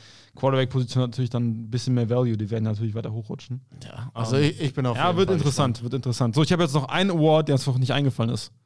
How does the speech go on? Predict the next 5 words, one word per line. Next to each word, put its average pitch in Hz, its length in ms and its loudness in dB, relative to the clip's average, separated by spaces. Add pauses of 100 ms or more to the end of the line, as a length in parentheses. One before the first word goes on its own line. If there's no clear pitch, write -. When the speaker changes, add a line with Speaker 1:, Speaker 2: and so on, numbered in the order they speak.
(1200)
Speaker 1:
Das 123 200 0
Play 131 400 2
des 110 160 -2
Jahres. 113 480 -4 (880)
Speaker 2:
Boah. 131 500 0